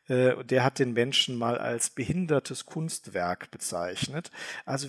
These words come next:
am liebsten will der Mensch sich in ein völlig künstliches Wesen verwandeln oder ein komplett durchgeformtes Kunstwerk werden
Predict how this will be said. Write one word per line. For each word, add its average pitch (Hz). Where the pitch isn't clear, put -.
am 143
liebsten 160
will 143
der 135
Mensch 127
sich 139
in 139
ein 123
völlig 143
künstliches 143
Wesen 131
verwandeln 131
oder 117
ein 110
komplett -
durchgeformtes 131
Kunstwerk 127
werden 143